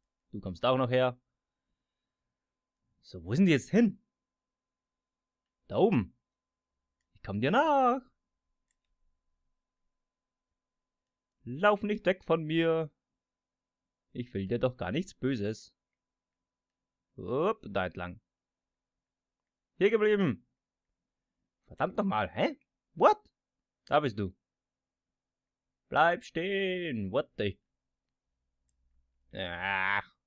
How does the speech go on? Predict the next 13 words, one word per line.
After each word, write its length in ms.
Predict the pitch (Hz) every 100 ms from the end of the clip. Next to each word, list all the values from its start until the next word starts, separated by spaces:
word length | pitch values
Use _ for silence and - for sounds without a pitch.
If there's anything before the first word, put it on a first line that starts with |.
| _ _ _ _ _ _ -
Anlauf 280 | 147 151
nehmen. 460 | 147 156 160 117 - _ _ _ _ _ _ _ _ _ _ _ _ _ _ _ _ _ _ _ _ _ _ _ _ _ _ _ _ _ _ _ _ _ _ _ _ _ _ _ _
So, 520 | 131 127 160 175 170
ich 120 | 175 -
komm 160 | 101
mal 140 | 113 131
zu 100 | 175
dir. 340 | 123 127 123 _ _ _ _ _ _ _ _ _ _ _ _ _ _ _ _ _
Lauf 300 | 143 160 143
nicht 260 | 160 151
weg 200 | 160 151
von 180 | - 160
mir. 360 | 156 156 147